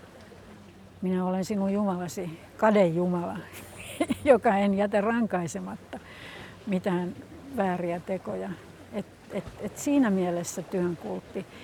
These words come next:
Ja sit tosiaan, niin kuin mä sanoin jo aiemmin, niin tää työelämän käsite ylipäänsä on mun mielestä,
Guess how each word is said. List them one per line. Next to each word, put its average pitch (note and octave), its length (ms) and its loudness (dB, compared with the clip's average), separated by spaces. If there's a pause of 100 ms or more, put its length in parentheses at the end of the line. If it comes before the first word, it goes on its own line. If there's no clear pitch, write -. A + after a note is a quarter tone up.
(140)
Ja A#3 60 -4
sit B3 240 0
tosiaan, G#3 480 4
niin G3 120 0
kuin G#3+ 120 -2
mä G#3+ 80 0
sanoin A#3 380 0
jo A#3 100 2
aiemmin, F#3+ 520 4
niin F3+ 160 2
tää G#3 240 2 (600)
työelämän A3+ 800 8
käsite F3+ 460 -2
ylipäänsä G3+ 680 2
on F3+ 140 -4
mun F#3+ 160 0
mielestä, F3 520 -2